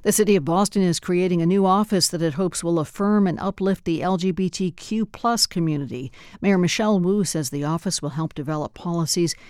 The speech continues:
to advance the rights of Boston residents who identify as L G B T Q plus. Wu says black and brown members of the trans community face disproportionate levels of violence and discrimination.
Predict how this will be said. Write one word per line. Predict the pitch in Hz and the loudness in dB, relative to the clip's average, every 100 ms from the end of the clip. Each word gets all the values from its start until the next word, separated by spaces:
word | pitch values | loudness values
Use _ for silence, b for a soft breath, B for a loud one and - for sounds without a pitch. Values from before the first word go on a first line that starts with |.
| B | B
to | - 151 | -6 -4
advance | 139 160 175 165 | -4 -4 -2 -2
the | - 139 | -4 -6
rights | 160 170 - | -4 -4 -6
of | 127 143 | -10 -4
Boston | 160 156 - 143 | -2 -2 -4 -6
residents | 139 139 151 180 - | -4 -6 -2 -2 -2
who | 139 | -6
identify | 135 135 190 180 139 139 139 | -6 0 0 -2 -4 -6 -4
as | 139 - | -4 -4
L | 143 147 | -4 -4
G | 147 | -6
B | 143 139 | -6 -8
T | - 139 | -8 -10
Q | - 147 | -8 -10
plus. | - 143 196 - B B B | -6 -6 -4 -6 B B B
Wu | 151 151 | -4 -2
says | 139 135 120 | -2 -6 -8
black | - 156 160 143 | -6 -4 -4 -4
and | 135 | -4
brown | 151 160 160 | -2 -2 0
members | 147 147 143 | -2 -4 -6
of | 135 | -8
the | 131 | -10
trans | - 170 170 | -4 -2 -2
community | - 147 151 156 170 b b b | -4 -4 -2 -2 -2 b b b
face | - 160 - | -4 -2 -2
disproportionate | - 220 - 170 151 - 196 - 175 151 | -2 -2 -2 -6 -8 -4 -4 0 -2 -2
levels | 143 160 165 160 139 | -4 -4 -4 -4 -4
of | 123 | -8
violence | 113 156 170 180 175 - | -4 -2 0 0 0 -2
and | 139 | -4
discrimination. | 143 - 170 151 156 170 - 120 | -6 -4 -4 -2 -2 -2 -4 -6